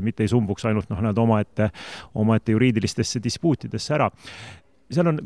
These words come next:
tõesti, äh, see asi aga, et kui me vaatame sellist, äh, professionaalset kohtuotsuste kritiseerimist, kui ka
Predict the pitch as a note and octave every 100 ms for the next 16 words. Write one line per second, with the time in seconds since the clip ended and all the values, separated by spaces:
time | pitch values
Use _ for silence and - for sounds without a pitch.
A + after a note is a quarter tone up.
0 | B2 E3+ - A#2+ - A2+ A2+ A2+ A2+ A#2
1 | C3+ D3 B2 A#2+ G#2+ G#2+ G2 - - G#2
2 | - - A2+ A#2+ C#3+ - G#2+ A2 G#2+ -
3 | - A2 G2 _ B2 - A#2+ B2+ D#3+ B2
4 | A2+ - D3 - B2+ B2+ A#2 - A2 A#2
5 | G#2 A#2 D#3 F#3+ E3 F#3 G#3 - - A#2+
6 | - - A#2